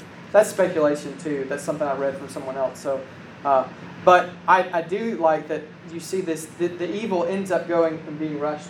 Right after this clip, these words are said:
back into the sea. So in this story, as a, I hesitate to put it, but I wanna, I'm gonna put, uh, demons or, you know, powers, uh,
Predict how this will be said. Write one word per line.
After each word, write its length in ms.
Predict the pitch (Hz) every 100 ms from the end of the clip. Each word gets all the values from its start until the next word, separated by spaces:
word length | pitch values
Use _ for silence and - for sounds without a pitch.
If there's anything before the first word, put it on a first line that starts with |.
| -
back 220 | 160 147
into 120 | 143 -
the 100 | -
sea. 240 | - -
So 160 | - 196
in 100 | 220
this 180 | 302 320
story, 420 | - 508 494 466 - - - -
as 180 | 208 190
a, 140 | 170 - - - - - - - - 190
I 120 | 190
hesitate 500 | 208 214 220 196 -
to 80 | 165
put 200 | 196 165
it, 180 | -
but 160 | 160 156
I 100 | 170
wanna, 120 | 185 165
I'm 80 | -
gonna 120 | - -
put, 260 | 294 - - - - - -
uh, 380 | 151 151 135 127 - - - - - - - - - - - - -
demons 600 | 180 190 190 185 185 175 -
or, 360 | 151 143 135 123
you 60 | -
know, 100 | - -
powers, 720 | - 180 196 196 190 - - - - - - - 147
uh, 280 | 135 127